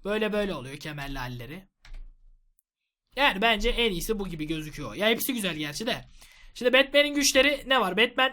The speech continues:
yüksek zıplayabiliyor arkadaşlar. Bayağı bir yükseğe zıplayabiliyor böyle. Ee, onun dışında güçlü. Ee, çok fazla hasar almıyor. Şöyle.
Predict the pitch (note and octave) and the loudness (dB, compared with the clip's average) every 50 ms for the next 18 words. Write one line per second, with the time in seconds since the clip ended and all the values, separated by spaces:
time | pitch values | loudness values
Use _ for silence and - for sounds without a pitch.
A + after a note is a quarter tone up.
0 | - - - G#3 G#3+ G#3+ - C4+ B3+ A#3 A3+ A#3 A3 B3 B3 A#3 A#3+ B3 G#3+ F#3 | -2 -8 -10 -8 -6 -2 0 0 0 0 -2 -2 2 4 4 4 4 2 0 0
1 | D#3+ E3 D#3 D3+ - F3 F3 F#3+ F3+ E3+ E3 F#3 F#3+ F3+ - F#3+ F#3 E3+ F3+ F3+ | -2 -6 -8 -8 -8 -6 -4 -4 -4 -4 -4 -6 -8 -6 -6 -6 -6 -6 -8 -8
2 | - F3 E3+ E3+ F3 F3 E3 C#3+ B2+ A#2 A2 A#2 D3 - _ _ _ _ _ - | -6 -6 -6 -6 -6 -6 -6 -6 -8 -8 -8 -8 -10 -12 _ _ _ _ _ -20
3 | - - - _ - - - - _ - - - D3 D3 C#3+ D3 F3+ G#3 A3 A3+ | -20 -20 -20 _ -20 -20 -20 -20 _ -20 -16 -14 -12 -10 -6 -4 -4 -4 -2 -2
4 | G#3+ A3 A#3 A3 G3+ A#3+ A3 - - D#3 C3+ B2+ C#3+ - _ _ _ _ _ _ | -2 0 0 0 0 -2 -2 -2 -4 -6 -8 -12 -14 -16 _ _ _ _ _ _
5 | _ _ _ _ - - - _ _ _ _ _ _ _ _ - D3 C3 B2+ B2 | _ _ _ _ -20 -20 -20 _ _ _ _ _ _ _ _ -16 -14 -12 -10 -12
6 | A#2 G2+ - B2+ - - - - - - - - - - - - - _ - - | -12 -14 -16 -18 -20 -20 -20 -20 -20 -20 -20 -20 -20 -20 -20 -20 -14 _ -6 -6
7 | G3 F#3+ - - G#3 G3+ F#3 G3 F#3+ F#3 F#3+ - G3+ F#3+ - F#3 G3+ G3+ F#3+ E3+ | -6 -2 0 0 0 2 0 -2 -4 -6 -4 -6 -6 -6 -4 -2 -2 -2 -2 -2
8 | D3+ C#3+ C#3 D#3 - - - - - - - _ _ _ - - _ - - - | -4 -8 -10 -12 -12 -14 -16 -18 -20 -20 -20 _ _ _ -20 -20 _ -20 -20 -20
9 | - - - - - - - - E3+ E3 D#3 D3 D#3 F3 | -20 -20 -18 -16 -14 -12 -12 -10 -10 -8 -8 -8 -10 -10